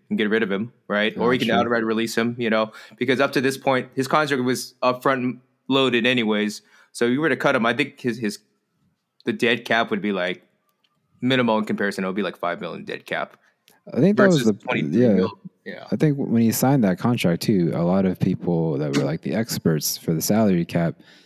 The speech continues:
Speaker 2: they kinda praised that signing and the contract structure because that in the back years, like, wasn't it, um, very team friendly?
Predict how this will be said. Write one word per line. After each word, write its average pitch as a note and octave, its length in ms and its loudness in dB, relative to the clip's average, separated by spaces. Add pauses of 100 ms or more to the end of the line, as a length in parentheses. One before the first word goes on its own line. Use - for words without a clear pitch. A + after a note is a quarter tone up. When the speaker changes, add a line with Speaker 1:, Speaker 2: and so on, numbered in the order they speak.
(120)
Speaker 2:
they A2+ 100 -2
kinda A2+ 240 2
praised A2+ 800 2
that F2+ 240 0
signing C3+ 640 0 (160)
and F#2+ 100 0
the E2+ 80 0
contract A#2 500 0
structure C#3 440 0
because F#2+ 480 0 (100)
that F2+ 320 2 (840)
in G2+ 100 0
the F2+ 100 4
back G2+ 340 2
years, D2 380 -4
like, C#2+ 120 -4
wasn't F2+ 340 0
it, E2 180 -2 (380)
um, - 560 -6 (1160)
very F#2+ 440 0
team G2+ 320 0
friendly? G2 500 0